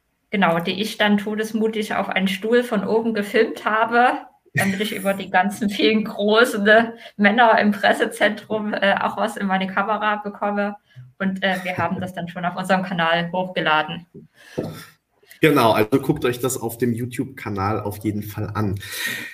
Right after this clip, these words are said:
Speaker 2: So, ich würde vorschlagen, da wir ja morgen auch wieder wahrscheinlich relativ lange reden werden, denn über die deutsche Probe werden wir dann sicherlich sehr viel berichten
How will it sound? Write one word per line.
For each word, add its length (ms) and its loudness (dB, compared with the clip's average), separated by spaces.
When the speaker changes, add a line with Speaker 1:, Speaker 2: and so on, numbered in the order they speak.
Speaker 2:
So, 640 6
ich 180 2
würde 160 8
vorschlagen, 1080 4
da 220 2
wir 100 6
ja 140 2
morgen 600 2
auch 320 0
wieder 280 0
wahrscheinlich 640 -4
relativ 460 2
lange 420 2
reden 480 -4
werden, 720 -4
denn 300 0
über 220 -4
die 120 -10
deutsche 380 0
Probe 360 -6
werden 200 -2
wir 80 -2
dann 140 -2
sicherlich 460 -4
sehr 260 2
viel 300 -2
berichten 640 -8